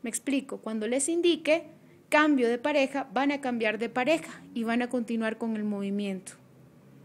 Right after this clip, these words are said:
Repito la instrucción, ¿hace falta? Pregunto.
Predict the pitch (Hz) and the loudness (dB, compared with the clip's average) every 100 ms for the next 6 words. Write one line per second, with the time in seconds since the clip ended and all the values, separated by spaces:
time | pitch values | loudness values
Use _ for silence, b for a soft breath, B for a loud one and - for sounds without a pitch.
0 | - - - 247 254 311 320 320 269 262 | -20 -20 -4 -2 2 0 2 0 0 -4
1 | 233 233 - 339 415 - - _ _ 240 | -6 -6 -2 -2 -2 -10 -20 _ _ 0
2 | - 220 - 381 381 311 277 - - - | 0 0 6 6 6 0 -6 -8 -20 -6
3 | 240 302 381 302 277 | 0 2 0 0 -2